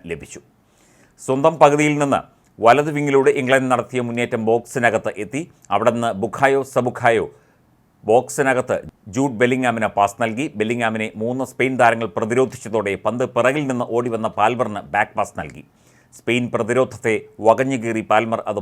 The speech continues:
ബോക്സിൻ്റെ ഇടതുമൂലയിൽ എത്തിച്ചു. സ്പെയിൻ ഗോൾ കീപ്പർ സിമോൺ ചാടി നോക്കിയെങ്കിലും ശ്രമം വിഫലമായി. ഒന്ന് ഒന്ന്. ഗ്രൗണ്ടിലെത്തി തൻ്റെ രണ്ടാം ടച്ചിൽ തന്നെ ഗോൾ നേടാൻ കഴിഞ്ഞത് പാൽമറിന് നേട്ടമായി. പക്ഷേ ഈ തുല്യതയ്ക്ക് അധികം ആയുസ്സുണ്ടായില്ല. എൺപത്തിമൂന്നാം മിനിറ്റിൽ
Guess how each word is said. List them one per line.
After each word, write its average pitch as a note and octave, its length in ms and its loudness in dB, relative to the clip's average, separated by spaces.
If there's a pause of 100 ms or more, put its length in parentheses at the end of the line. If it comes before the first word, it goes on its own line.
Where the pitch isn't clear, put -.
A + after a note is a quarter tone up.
ബോക്സിൻ്റെ G#2 440 -6
ഇടതുമൂലയിൽ G#2 480 -4 (100)
എത്തിച്ചു. - 280 -16 (500)
സ്പെയിൻ A2 260 -2 (100)
ഗോൾ A2 200 2
കീപ്പർ B2+ 220 -2 (640)
സിമോൺ B2+ 280 0 (140)
ചാടി C3+ 280 4
നോക്കിയെങ്കിലും G#2+ 460 -4 (100)
ശ്രമം A2 320 -4
വിഫലമായി. G#2 520 -2 (220)
ഒന്ന് G2+ 180 -6 (140)
ഒന്ന്. D#2 180 -10 (1000)
ഗ്രൗണ്ടിലെത്തി A#2 540 2
തൻ്റെ A#2+ 220 0
രണ്ടാം A2+ 320 2
ടച്ചിൽ B2 300 -6
തന്നെ A#2 160 -2 (100)
ഗോൾ A#2+ 220 2
നേടാൻ A2 320 2
കഴിഞ്ഞത് G#2 300 0 (120)
പാൽമറിന് G2 480 -2
നേട്ടമായി. D#2+ 460 -8
പക്ഷേ G#2 220 -8 (180)
ഈ - 20 -6 (120)
തുല്യതയ്ക്ക് A#2+ 420 -2 (100)
അധികം A#2 300 -4
ആയുസ്സുണ്ടായില്ല. D#2+ 540 -6 (400)
എൺപത്തിമൂന്നാം A2+ 580 -4
മിനിറ്റിൽ F#2+ 260 -8